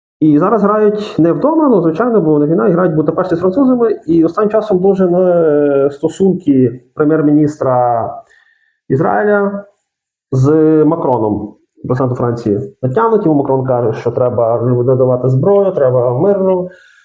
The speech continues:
Ті кажуть, "А от стільки чого було". Ну, знаєте, щось нагадує, у нас таке теж похоже було. Тим, тим цікавіше цей матч, бо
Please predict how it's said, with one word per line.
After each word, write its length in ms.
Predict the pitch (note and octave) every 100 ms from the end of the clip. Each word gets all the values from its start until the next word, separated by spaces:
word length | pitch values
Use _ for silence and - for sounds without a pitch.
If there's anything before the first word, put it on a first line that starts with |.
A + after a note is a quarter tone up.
| _
Ті 80 | -
кажуть, 280 | B2+ C3 C3
"А 40 |
от 140 | C3 C3
стільки 240 | C#3+ C3+
чого 220 | C3 C3
було". 580 | C#3+ E3 A3+ G#3+ G3+ F3+
Ну, 60 | A3+
знаєте, 240 | G#3 G3
щось 200 | E3+ D#3
нагадує, 440 | D#3+ D3+ C3 A2+ G#2+ A2 - -
у 20 |
нас 160 | A2 _
таке 140 | - G#2
теж 140 | G2
похоже 320 | G2+ G#2 G#2
було. 380 | G#2 A2 G2 G2+ - - _ _ _
Тим, 200 | C#4+ A3
тим 200 | - G#3
цікавіше 540 | F#3 F#3 F#3+ G3 F#3 D#3+
цей 140 | F3
матч, 320 | G#3+ C4+ B3+
бо 800 | B2+ C#3 C3+ C3+ C3+ C3 B2 B2+